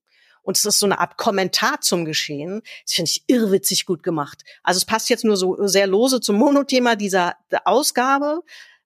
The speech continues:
Ähm, ich hab's jetzt versucht, ein bisschen passend zu machen, aber ich finde, a-, angesichts der Umstände kann man das hier mal als Empfehlung aussprechen. Also verlinke ich auf jeden Fall in den Shownotes.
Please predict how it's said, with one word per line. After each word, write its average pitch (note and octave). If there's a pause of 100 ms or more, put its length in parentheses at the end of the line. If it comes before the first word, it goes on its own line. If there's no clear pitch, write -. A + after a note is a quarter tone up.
(100)
Ähm, G#3+
ich G#3
hab's A3
jetzt G3+
versucht, A3+
ein -
bisschen G3+
passend B3
zu C4
machen, A#3+
aber G3
ich -
finde, G3
a-, B2
angesichts G3
der E3
Umstände F#3+
kann F3
man E3+
das D3+
hier F3
mal D#3+
als D3+
Empfehlung D#3+
aussprechen. D3+
Also D#3
verlinke F3
ich E3
auf -
jeden F3
Fall F3
in E3+
den E3+
Shownotes. G3